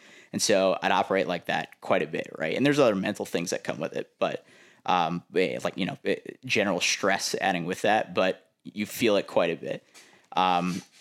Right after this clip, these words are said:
nowadays, I feel that quite a bit less, but, but, but I still feel it. But my thing right now that I really need the C G M for is preventing lows, because low was, is, like, the much more dangerous piece of that,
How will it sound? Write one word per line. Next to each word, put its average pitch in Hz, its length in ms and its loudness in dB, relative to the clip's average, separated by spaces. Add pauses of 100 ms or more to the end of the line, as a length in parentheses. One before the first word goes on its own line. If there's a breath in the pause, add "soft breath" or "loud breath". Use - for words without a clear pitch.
(220 loud breath)
nowadays, 110 640 4
I 85 100 2
feel 104 220 2
that 98 220 2
quite 98 160 2
a 90 40 -2
bit 92 120 -4
less, 117 460 2 (100)
but, 107 240 2
but, - 220 0
but 107 80 4
I 95 40 4
still 95 220 0
feel 110 260 4
it. 147 140 4 (260 loud breath)
But 104 120 -2
my 101 160 2
thing 92 420 0 (100)
right 98 200 4
now 95 200 4
that 90 80 2
I 92 60 2
really 95 320 2
need 95 140 0
the 92 80 -4
C 98 200 -2
G 90 200 0
M 98 160 2
for 135 340 4
is 95 260 0
preventing 90 560 -4
lows, 101 480 2
because 104 280 -8
low 95 560 2
was, 85 400 -6 (320)
is, 110 160 0
like, 104 120 0
the 110 60 0
much 104 340 2
more 101 160 -2
dangerous 90 400 -6
piece - 280 -6
of - 80 -10
that, - 260 -10